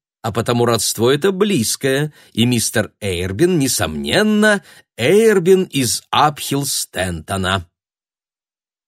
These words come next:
«Но ведь Апхилл-Стентон уже пятьдесят лет как продан де Греям», заметил мистер Эйрбин. «Если, к несчастью, он останется у них не пятьдесят,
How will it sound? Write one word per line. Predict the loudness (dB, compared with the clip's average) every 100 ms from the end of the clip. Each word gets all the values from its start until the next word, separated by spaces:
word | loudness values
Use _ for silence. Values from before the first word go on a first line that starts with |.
| _ _ -6
«Но | -4 -2 -2
ведь | -2 -2 -4 -10 _ _ -6
Апхилл-Стентон | -6 -4 -4 -4 -4 -4 -2 -2 0 -2 -2
уже | -4 -4 -4
пятьдесят | -4 -8 -6 -6 -4 -4 -6
лет | -8 -6
как | -4 -6 -6
продан | -4 -2 0 -2 -4 -10
де | -6 -4
Греям», | -2 -2 -2 -2 -2 -4 -8 -16 _ _ _ -10
заметил | -4 -2 -2 -2 -2
мистер | -2 -4 -4 -8 -6
Эйрбин. | -6 -6 -8 -12 -16 _ _ _ _ _ _ _ _
«Если, | -8 -2 0 0 0 2 2
к | 0
несчастью, | -2 -2 -4 0 0 0 -4 -2 -2
он | 0 0 0
останется | -2 -2 -2 -2 -4 -4 -4
у |
них | -2 -4 -2
не | -4
пятьдесят, | -4 -4 -6 -4 -6 -4 -2 0 -2 -4